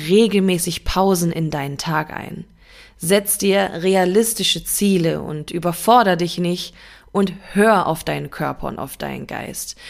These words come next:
Wenn du dich müde oder gestresst fühlst, hat das auch einen Grund. Also nimm dir die Zeit, dich mental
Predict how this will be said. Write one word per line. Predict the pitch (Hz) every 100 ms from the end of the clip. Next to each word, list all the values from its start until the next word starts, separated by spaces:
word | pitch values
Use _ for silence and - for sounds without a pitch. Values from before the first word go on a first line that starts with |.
| - -
Wenn | 190
du | 202
dich | 202 175
müde | 180 226 262 196 180
oder | 156 170
gestresst | 170 165 - 208 226 -
fühlst, | - 180 185 185 - - _ -
hat | 214 220 185
das | 190 -
auch | - 156 165
einen | - 156 165 175 170
Grund. | 170 180 165 - - - _ - - -
Also | - 170 165
nimm | 175 190 240 247
dir | 202
die | 165 165
Zeit, | - - 165 151 143 147 - - _ _ _ _ _ _ -
dich | 156 170
mental | 175 214 220 180 170 165 165 165